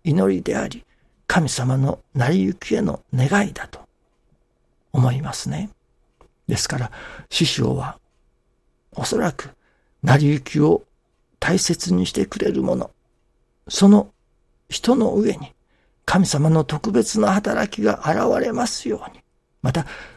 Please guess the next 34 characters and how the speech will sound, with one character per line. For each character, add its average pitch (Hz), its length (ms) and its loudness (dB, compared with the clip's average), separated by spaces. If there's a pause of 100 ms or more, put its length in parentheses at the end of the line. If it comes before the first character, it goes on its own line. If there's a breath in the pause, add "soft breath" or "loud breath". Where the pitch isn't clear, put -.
神 160 200 2
様 143 280 0
が、 151 220 -2 (240)
「ど 156 160 6
う 151 60 0
ぞ 151 140 0
神 185 240 0
様、 165 280 0
特 180 240 -4
別 - 300 0
な - 120 2
働 208 380 0
き 220 120 0
を 208 80 4
表 233 360 0
し - 60 -8
て 269 140 -10
く 262 100 -8
だ 202 120 -8
さ - 140 -10
い。 - 60 -20 (680)
そ 160 140 0
し - 80 -2
て 160 120 2
誠 170 380 2
の 190 160 4
信 226 280 -4
心 170 260 -2
へ 175 80 0
と 185 200 0 (480 loud breath)
教 165 100 2 (200)
え 208 100 2
導 196 480 -2
き、 - 220 -10